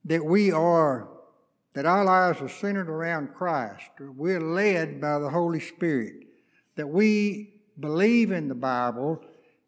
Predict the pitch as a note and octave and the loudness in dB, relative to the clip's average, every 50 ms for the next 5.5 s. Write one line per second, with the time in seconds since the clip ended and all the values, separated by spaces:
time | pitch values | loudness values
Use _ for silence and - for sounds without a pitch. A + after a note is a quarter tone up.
0 | _ - D3+ D3 D3 D#3+ D#3+ D#3 C#3+ D#3+ F3+ F#3+ F3+ E3+ F#3 G3+ G#3 G3+ G3+ - | _ -8 -6 -2 2 2 2 2 2 2 4 4 4 4 4 4 4 2 0 -6
1 | - F#3 E3 D#3+ F#3 G3+ A3 A3 F#3 C#3 B2+ B2 C3+ D#3 D#3 - - _ _ _ | -8 -8 -6 -4 -2 0 0 0 0 -2 -2 -6 -6 -8 -8 -12 -18 _ _ _
2 | _ _ _ _ _ _ _ _ _ _ _ _ _ _ _ _ _ _ _ _ | _ _ _ _ _ _ _ _ _ _ _ _ _ _ _ _ _ _ _ _
3 | _ _ _ - - F#3 F3 E3+ D#3+ D3+ - - - G3 F#3+ G#3 G#3 F#3+ F3 F#3+ | _ _ _ -8 -6 -6 -4 -4 -6 -8 -8 -4 -2 0 2 2 0 0 -2 -2
4 | F3+ F3 D#3+ - - F#3+ F#3 F#3 F3 D3 - - - - - B3+ A#3+ F#3 D3+ - | -2 -4 -4 -4 -4 -4 -2 -2 -4 -6 -8 -14 -10 -6 -4 -2 0 0 -2 -2
5 | - - C#3+ C3+ C#3+ D3+ E3 F3 - | -6 -8 -8 -6 -4 -4 -4 -6 -8